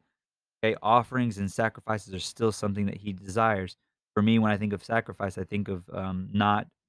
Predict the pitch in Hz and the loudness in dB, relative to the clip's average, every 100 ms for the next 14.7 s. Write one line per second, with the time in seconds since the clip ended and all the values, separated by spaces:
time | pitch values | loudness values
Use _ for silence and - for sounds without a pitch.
0 | _ _ _ 101 98 98 92 90 - _ | _ _ _ -4 -2 -4 -6 -10 -18 _
1 | _ _ _ _ 107 95 104 110 104 104 | _ _ _ _ 0 4 6 6 4 2
2 | 95 107 104 101 101 98 113 110 104 95 | 2 0 0 -2 -2 2 4 6 4 -2
3 | _ _ _ _ - 92 98 101 95 - | _ _ _ _ -4 -4 2 4 4 2
4 | 110 117 110 101 95 95 98 90 92 95 | 2 2 0 -6 -4 -2 -4 -4 -4 -4
5 | - _ _ _ _ _ - 107 - 101 | -6 _ _ _ _ _ 0 2 2 0
6 | 101 95 - 98 98 _ 104 101 101 101 | -2 -2 -4 -6 -6 _ -4 -2 0 2
7 | 101 - 104 101 - - 113 107 92 98 | 0 0 -4 -4 -8 0 2 4 0 -4
8 | 95 - _ 101 98 95 92 98 _ _ | -8 -8 _ -6 -4 -6 -8 -16 _ _
9 | 95 - 101 110 - 104 101 95 - _ | -16 -6 -6 -6 -6 -4 -2 -4 -8 _
10 | _ _ _ _ _ - 107 101 104 107 | _ _ _ _ _ -4 -2 2 2 0
11 | 104 107 101 104 104 104 - 101 98 107 | 0 0 4 2 2 -2 -4 -4 -2 -2
12 | - 98 101 98 98 92 104 107 101 104 | -4 -6 -6 -6 -6 -4 -2 0 0 -2
13 | 98 - - 104 101 101 101 - _ 123 | -4 -4 -10 -4 -2 -2 -4 -6 _ -2
14 | 120 95 92 92 92 92 - | -2 0 0 0 -2 -8 -16